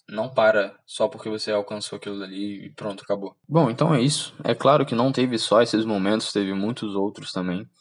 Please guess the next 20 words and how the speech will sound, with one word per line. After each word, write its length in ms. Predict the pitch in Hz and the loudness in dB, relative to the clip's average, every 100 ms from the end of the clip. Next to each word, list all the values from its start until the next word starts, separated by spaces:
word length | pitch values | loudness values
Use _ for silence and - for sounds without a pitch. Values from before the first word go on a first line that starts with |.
| _ - - _ | _ -20 -20 _
Mas 360 | 95 90 90 92 | -2 2 2 2
eu 220 | 92 92 | 0 -2
preferi 420 | 92 95 95 98 | -6 -4 -4 -2
não 180 | 101 104 | -2 -4
ficar 320 | - 92 95 | -8 -6 -4
realmente 500 | 101 98 98 95 104 98 | -2 -4 -4 -6 -4 0
detalhando 600 | 104 104 113 101 101 104 | 0 2 2 2 2 0
cada 280 | 120 120 98 | 2 2 0
coisinha, 680 | - 120 107 110 131 104 101 - | 2 2 2 0 -2 -2 -6 -8
porque 300 | 107 - 151 | -8 2 4
é 80 | |
bom, 460 | 143 127 147 135 113 - | 4 2 2 0 -2 -6
é 80 | - | -2
muito 280 | 127 120 117 | -2 -2 0
melhor 180 | 107 104 | 2 2
você 180 | 104 | 0
ver 100 | 104 | 0
o 80 | 101 | 0
filme, 300 | 101 98 90 | -2 -6 -8
sabe? 300 | - 92 87 | -2 -2 -2